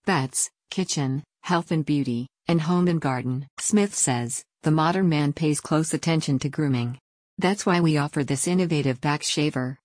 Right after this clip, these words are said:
a crucial but oft overlooked item. With its portable size and battery-free operation, we're confident it will be an essential part of your grooming kit."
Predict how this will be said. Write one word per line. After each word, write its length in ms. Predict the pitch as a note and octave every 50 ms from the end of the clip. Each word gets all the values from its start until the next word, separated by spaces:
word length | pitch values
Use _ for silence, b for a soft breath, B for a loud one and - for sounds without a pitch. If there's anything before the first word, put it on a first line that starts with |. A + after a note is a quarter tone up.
| _ _ -
a 60 | F3
crucial 440 | - - A3 G#3+ G#3 - - D3 B2+
but 140 | D3 C3+ -
oft 300 | E3 E3+ E3+ - - -
overlooked 500 | - D#3+ D#3 D#3+ D3+ C#3 C#3 C3+ - D3
item. 380 | C#3+ C3+ C#3 B2+ B2+ B2 D3 - _ _ _ _ _ _ _ -
With 160 | G3 F3+ G#3+
its 160 | G#3 - -
portable 460 | - - G#3+ A3 A3+ A3 F3+ F3+ F3+
size 420 | E3+ - E3 C#3+ C#3 C3+ C3+ C3+ D3
and 160 | C#3+ C#3 -
battery-free 640 | D3 C#3+ D3 D#3 D#3+ D3+ D3 C#3 - - E3+ D#3+ D3
operation, 760 | C3+ C3+ - D3 C#3+ D3 D3 C#3+ - C#3+ B2 A#2+ B2 B2 - _ _ -
we're 140 | F3 F3+ F3+
confident 580 | F3 F3 F3+ F3+ F#3+ G3 - E3 D3+ C#3 C3+ C3+
it 80 | -
will 100 | - C#3+
be 160 | C3 - D3+ D3
an 80 | C#3+
essential 420 | C#3 C3+ - F3 F3 F3 - F3+ E3+
part 280 | - - D#3+ C#3+ C#3+
of 100 | C3+ C#3
your 120 | C3 C3+ -
grooming 420 | - E3 E3 D#3+ D3+ C3+ C3+ C3+
kit." 340 | - - C3+ A#2 - -